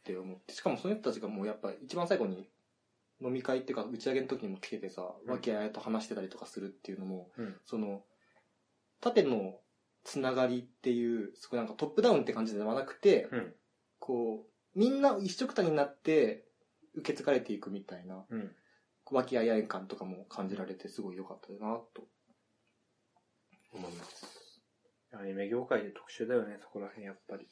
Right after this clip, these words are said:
Speaker 1: うん。そう思う。はい。ということで、俺が話したい全体的な話は以上なんだけども。
Speaker 2: ええ。
Speaker 1: どうする？
Speaker 2: どうする？
Speaker 1: 各シーンとか話したいなって思わない？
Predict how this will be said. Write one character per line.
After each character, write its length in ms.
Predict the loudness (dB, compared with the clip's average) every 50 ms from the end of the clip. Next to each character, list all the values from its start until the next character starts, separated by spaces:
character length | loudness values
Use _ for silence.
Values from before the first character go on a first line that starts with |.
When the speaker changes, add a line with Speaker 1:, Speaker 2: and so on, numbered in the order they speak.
| -10 -4
Speaker 1:
う 40 | 0
ん。 460 | 2 2 2 2 0 -2 -6 -8 -10 -14 _ _ _ _ _ _ _ _ _ _ _ _ _ _ -18 -12
そ 80 | -10 -8
う 20 |
思 160 | -6 -6 -6
う。 80 | -8 -12 _ _ _ _ _ _ _ _ _ _ _ _ _ _ _ _ _ _ _ _ _ _ _ _ _ _ _ _ _ _ _ _ _ _ _ _ _
は 160 | 8 10 10
い。 120 | 10 8 4 -4 _ _ _ _ _ -4 0
と 60 | 0
い 20 | 4
う 20 |
こ 60 | 4 4
と 80 | 4
で、 260 | 4 2 -2 -4 -6 -8
俺 240 | -4 0 2 4 4
が 100 | 4 2
話 300 | 2 2 2 2 2 0
し 80 | 0 4
た 140 | 4 6
い 120 | 6 4 4
全 220 | 4 4 6 6
体 140 | 6 4 4
的 160 | 4 2 2
な 120 | 2 2 2
話 460 | -2 -6 -6 -4 -4 -4 -4 -4 -2
は 80 | -2
以 60 | 0 0
上 140 | 0 0
な 80 | -2 -4
ん 60 | -8 -12
だ 80 | -14
け 120 | -16 -16 -16
ど 80 | -16
も。 140 | -18 -20 -20 _ _ _ _ -10
Speaker 2:
え 220 | -6 -6 -6 -6 -8
え。 60 | -12 _ _ _ _ _ _ _ _ _ _ -20 -20 _ _ _ _ _ _ _ _ _ _ _ _ _ _ _ _ _ _ _ _ _ _
Speaker 1:
ど 100 | -2 -2
う 40 | -2
す 120 | -4 -6
る？ 140 | -14 -16 -20 _ _ _ _ _ _ _ _ _ _ _ _ _ _ _ _ _ _ _ _ _ 12 12
Speaker 2:
ど 60 | 12 12
う 40 |
す 120 | 12 10 8
る？ 140 | 10 10 10
Speaker 1:
各 220 | 10 10 10 10
シ 160 | 10 10 8 6
ー 100 | 4 4
ン 20 |
と 100 | 4 2
か 80 | 2 2
話 320 | 4 6 6 6 6 6
し 40 | 8
た 100 | 10 10
い 80 | 10 10
な 120 | 8 6
っ 140 | 4 2 0
て 80 | -4 -2
思 240 | 0 2 2 4
わ 80 | 4 2
な 80 |
い？ 20 | 2